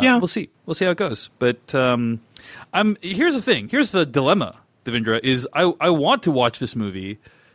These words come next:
Speaker 2: to see if it's bad, which I've heard it is.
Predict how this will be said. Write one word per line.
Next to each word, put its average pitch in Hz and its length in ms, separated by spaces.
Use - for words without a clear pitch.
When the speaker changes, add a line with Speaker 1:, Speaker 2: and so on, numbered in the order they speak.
Speaker 2:
to 131 320
see 143 460
if 131 120
it's 123 140
bad, 107 360
which 117 160
I've 117 140
heard 117 180
it 120 100
is. 151 360